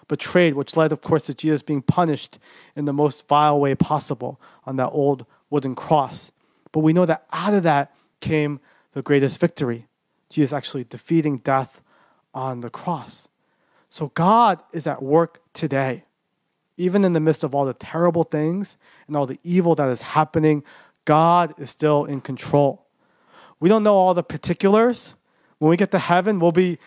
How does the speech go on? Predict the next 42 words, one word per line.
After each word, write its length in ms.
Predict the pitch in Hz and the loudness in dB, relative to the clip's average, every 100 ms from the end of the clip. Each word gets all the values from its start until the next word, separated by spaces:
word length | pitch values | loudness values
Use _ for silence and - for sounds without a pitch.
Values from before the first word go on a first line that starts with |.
| _ | _
able 220 | 156 165 170 | -6 0 0
to 80 | |
see 380 | - - 175 185 | -2 -4 0 0
God's 400 | 151 160 165 147 | 4 4 2 0
master 340 | 151 160 - 170 | 0 0 -2 -8
plan. 460 | - 143 170 220 - - - _ | -2 0 2 0 -8 -20 -20 _
Can 140 | 190 233 | 0 2
we 100 | 269 | 4
just 180 | 294 | 2
admit, 520 | 233 170 170 190 233 - _ - | 0 0 2 2 2 -4 _ -8
as 200 | 151 - | -8 -4
finite 480 | - 180 196 196 196 | 2 4 4 0 0
<laughs> 80 | |
human 260 | 175 190 202 | 2 4 4
beings, 460 | 156 196 226 226 - - - | 2 4 2 2 -6 -18 -6
we 160 | 170 185 | 0 4
not, 300 | 196 - 214 | 4 4 2
may 160 | 202 208 | 0 0
not 200 | 214 214 | 0 0
be 120 | 202 | 0
able 160 | 190 | 0
to 100 | 180 | -2
see 140 | 170 180 | -2 -2
the 100 | 165 | 0
whole 120 | 160 | 2
picture? 400 | 160 - - 156 _ _ _ _ _ _ _ _ _ _ _ _ _ _ | 0 -4 -10 -20 _ _ _ _ _ _ _ _ _ _ _ _ _ _
And 80 | 147 | 2
we're 80 | 170 | 2
like, 140 | 165 | 4
"God, 240 | 240 185 | 2 2
how 160 | - 240 | 0 -4
can 200 | - 262 | 0 0
that 120 | 233 | 2
happen?" 460 | 190 277 - 165 170 _ _ _ _ _ _ | 0 0 -4 -10 -12 _ _ _ _ _ _
I 160 | - 277 | 0 2
don't 120 | 330 | 4
know. 300 | 381 403 - _ _ _ _ _ _ _ _ _ _ | 4 4 0 _ _ _ _ _ _ _ _ _ _
You 140 | 185 294 | -2 2
don't 160 | 302 | 2
know. 240 | 170 147 - _ _ _ _ _ _ _ _ _ _ _ | 0 -6 -14 _ _ _ _ _ _ _ _ _ _ _
God 320 | 180 220 170 | 2 2 2
knows. 400 | 107 - - - | -6 -20 -20 -20